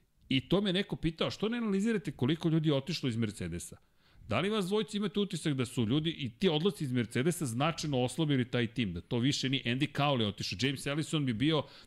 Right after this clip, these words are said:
ne znam, i on se bavio jahtama kao Adrian Newey, sada se vraća James Ellison. Imaš veliki broj ljudi koji je angažovao što Red Bull, dao im mnogo više novca, što pa i Aston Martin,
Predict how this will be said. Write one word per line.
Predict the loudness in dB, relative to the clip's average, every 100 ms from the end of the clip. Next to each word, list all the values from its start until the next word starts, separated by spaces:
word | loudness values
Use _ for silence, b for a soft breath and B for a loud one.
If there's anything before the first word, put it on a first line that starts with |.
| 2
ne | 2
znam, | 2 0
i | 0
on | 0
se | -2
bavio | 0 0 2
jahtama | 2 0 -2 -2 -4
kao | 0 2
Adrian | 2 2 2 2
Newey, | 4 4 4 2 B B
sada | -2 2 2
se | 0
vraća | 0 0 -2 -2
James | 0 0
Ellison. | -2 0 2 0 0 b b b b b _ _ _ _ _ _ _ _ _ -20 -6
Imaš | 0 2 4
veliki | 2 2 0
broj | 2
ljudi | 2 0
koji | 2 2
je |
angažovao | 4 2 2 4 2
što | 0 0 2
Red | 2 0 0
Bull, | 2 2 0 -8
dao | -2 2
im | 2
mnogo | 4 2 4 4
više | 4 0
novca, | 0 0 0 -4
što | -4 -2 0 0
pa | 0
i | 0
Aston | 0 0 0
Martin, | 0 0 0 -4